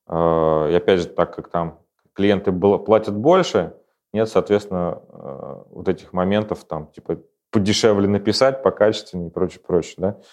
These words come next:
То есть люди, копирайтеры не напрягаются, пишутся нормально. Контентных как таковых не было, я этому очень рад, потому что есть куча знакомых, которые, э, сидят тоже, вроде зарабатывают, да, то есть и там после вот этих всяких,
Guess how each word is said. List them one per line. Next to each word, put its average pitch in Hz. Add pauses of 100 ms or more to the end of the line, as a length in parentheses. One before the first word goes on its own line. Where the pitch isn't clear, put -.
(340)
То 90
есть -
люди, 92
копирайтеры 92
не 95
напрягаются, 107
пишутся -
нормально. 85 (600)
Контентных 123 (140)
как 104
таковых 110
не 151
было, 117
я 101
этому 98
очень 95
рад, 131 (800)
потому 90
что 101
есть 95
куча -
знакомых, 95
которые, 92 (300)
э, 92
сидят 98
тоже, 90
вроде 95
зарабатывают, 98
да, 92
то 90
есть -
и -
там 87
после 87
вот 87
этих 87
всяких, -